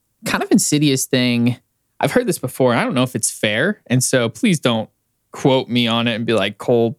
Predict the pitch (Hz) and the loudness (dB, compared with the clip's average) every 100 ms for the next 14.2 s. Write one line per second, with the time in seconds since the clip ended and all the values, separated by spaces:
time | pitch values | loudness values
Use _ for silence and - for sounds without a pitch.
0 | - - 107 107 110 107 - 110 - - | -4 0 0 2 0 0 0 -2 -2 -2
1 | - 120 110 107 107 104 104 - 120 120 | -2 2 2 2 2 2 0 -2 -2 -2
2 | - 147 147 143 143 147 208 156 151 131 | -4 0 2 2 0 -2 -2 -2 -2 -2
3 | - 127 123 117 113 127 - 233 240 180 | 0 0 2 2 0 -2 0 0 2 2
4 | 170 190 - 156 135 123 127 131 127 120 | 2 2 2 0 2 0 0 -2 -2 0
5 | 117 113 113 127 - 117 117 117 113 110 | 2 2 0 -2 -2 0 0 0 0 -2
6 | - - - - - 165 202 196 160 160 | -12 -14 -10 -6 2 4 4 4 2 2
7 | 160 143 123 135 131 120 110 107 127 117 | 2 2 4 2 2 2 0 -2 -2 0
8 | 113 113 120 113 110 - 110 104 113 - | 0 0 0 2 2 2 0 0 -2 -4
9 | - 131 127 110 110 - 123 120 110 113 | 0 2 2 0 -4 -2 0 2 0 2
10 | 113 123 123 117 113 - _ _ _ _ | 4 4 4 2 0 -6 _ _ _ _
11 | 117 113 120 117 - 160 143 135 127 - | -2 0 0 -2 -2 -2 -2 0 -2 -2
12 | 113 - 127 127 123 123 123 120 117 - | -8 -2 2 2 4 2 0 -2 -6 -4
13 | 117 110 107 113 120 120 117 117 113 107 | -2 -2 -4 0 2 2 2 0 0 0
14 | 98 | -2